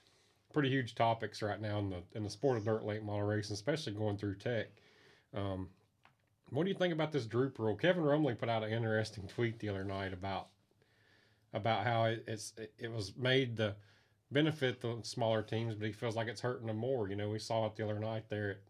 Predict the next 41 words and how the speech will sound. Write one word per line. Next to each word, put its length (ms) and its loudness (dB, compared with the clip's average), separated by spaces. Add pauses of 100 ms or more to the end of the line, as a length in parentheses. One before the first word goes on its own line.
(140)
at 140 -6
East 260 -4
Bay. 220 2
A 40 -4
guy 260 -2
got 200 -4 (160)
thrown 280 0
out 340 -4
for 320 -6
not 240 -10
passing 340 -2
droop, 420 -4
and 140 -8 (720)
I 100 -2
think 200 0
it's 80 -12
kinda, 300 -4 (540)
well, 160 2
I 60 4
don't 140 4
know. 220 4
I, 180 -2
I 40 0
never 300 0
have 300 0
had 180 2
to 80 -6
go 160 2
through 300 2
it 180 -6
personally, 460 -2
but 180 -8
you 120 -2
have. 300 -4
So 140 -6
what 140 -2
do 40 -2
you 120 -4
think 240 -10
about 260 -6
it? 100 -8